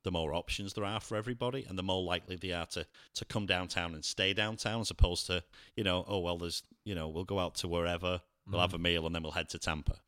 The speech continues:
Speaker 2: Right.
Speaker 1: Or we'll head to Orlando.
Speaker 2: Yeah.
Speaker 1: You know, as, as Lakeland provides these additional options, then there's more of a reason for people to, to stay
Speaker 2: Mm-hmm.
Speaker 1: and enjoy what we have instead
Speaker 2: Right.
Speaker 1: of going spending those dollars, you know, in a different county.
Speaker 2: You could have very well done something else.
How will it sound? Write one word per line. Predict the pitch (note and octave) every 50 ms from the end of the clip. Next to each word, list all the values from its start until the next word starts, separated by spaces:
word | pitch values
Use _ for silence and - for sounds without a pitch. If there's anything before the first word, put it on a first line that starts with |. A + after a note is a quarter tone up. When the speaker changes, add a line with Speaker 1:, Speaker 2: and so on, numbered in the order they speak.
| _ _ -
Speaker 2:
Right. | - E2 D2+ - - -
Speaker 1:
Or | F2 F2
we'll | E2 D#2+
head | - F2 D#2+ -
to | - F#2 E2
Orlando. | D2+ D2+ D#2 D#2 D2+ D2+ - - - - _ _ _ -
Speaker 2:
Yeah. | D#2 - - - _ _ -
Speaker 1:
You | G2+
know, | F#2 E2 F2+
as, | F#2 -
as | - - F#2+ F#2+
Lakeland | G2 G2 G2+ G#2+ - - A2 G2+ F#2+ F2+ - - - _ _ _ _ -
provides | - F#2 D#2 - F2 E2+ F2 F2+ F2 - -
these | - E2+ D#2+ -
additional | E2+ D#2 F2 E2+ - - D#2 C#2+ D2+
options, | E2 F#2 - - - C3+ C3 C#3+ D3+ - - - - _ _ _ _ _ _ _
then | - F#2 F2+
there's | F2+ F2+ E2+
more | G#2 F#2+ F#2
of | E2+ F2+
a |
reason | E2+ E2 E2 D#2 - D#2
for | - D#2+
people | - - D#2+ D#2 - - -
to, | - - D2 - _
to | - -
stay | - - - A2 E2+ D2 - - _ _ -
Speaker 2:
Mm-hmm. | G#2 F#2+ F2+ D#2+ D#2+ - - - - _ _ -
Speaker 1:
and | F2 E2+
enjoy | D#2+ D#2+ D#2 F#2 E2+ E2 D#2+
what | D#2+ D#2+ D#2 -
we | F2+ E2 D#2
have | - - - - - - -
instead | D#2+ - - -
Speaker 2:
Right. | D#2 E2+
Speaker 1:
of | D#2
going | D#2+ D#2+ D#2+
spending | - - - D#2+ D#2 D#2+ D#2
those | D#2 D#2 D#2+ D#2 -
dollars, | E2+ D#2 D2+ D2+ D#2 D#2 - - -
you | F#2+ F2+
know, | D#2 C#2 D2
in | D2+
a | D2
different | - - - - D2+ -
county. | - C#2 D2 - - - - -
Speaker 2:
You | - A2 G#2 C3+ D#3
could | - A3 D#3
have | A#2 -
very | - G2 F#2+ G#2 G2
well | F#2 F2+ E2+ E2+
done | E2 - - D#2 D2 D2 D#2
something | - - D2 C#2 C#2+ C2+
else. | D2+ D#2+ C2+ G#1+ G1+ - - - - - -